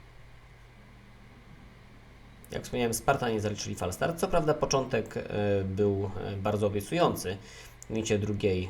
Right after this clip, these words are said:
debiutujący w Żarłaczach Daniel Klim, e, uderzył potężnie z lewej nogi i było jeden do zera dla Spartan. Jednakże remis, e, utrzymywał się raptem sześćdziesiąt sekund. Piłkę odebrał,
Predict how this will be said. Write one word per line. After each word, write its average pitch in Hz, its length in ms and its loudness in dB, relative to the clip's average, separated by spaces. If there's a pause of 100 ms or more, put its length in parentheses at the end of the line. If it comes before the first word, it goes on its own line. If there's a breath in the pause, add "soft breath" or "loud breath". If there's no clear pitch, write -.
(120)
debiutujący 101 720 0
w 95 40 -4
Żarłaczach 92 520 0
Daniel 95 280 0
Klim, 95 320 -4
e, 87 260 -2
uderzył 98 340 2
potężnie 104 640 0
z 87 60 -4
lewej 92 240 -2
nogi 90 400 -6
i 85 60 -6
było 90 280 -2
jeden 95 260 -2
do 92 80 -4
zera 95 200 0
dla 90 140 -2
Spartan. 110 540 2 (760 loud breath)
Jednakże 143 420 4
remis, 135 420 4
e, 117 180 6
utrzymywał 117 580 0
się 107 340 2 (340)
raptem 101 420 0
sześćdziesiąt 104 440 -2
sekund. 104 360 -4
Piłkę 104 280 -2
odebrał, 92 520 0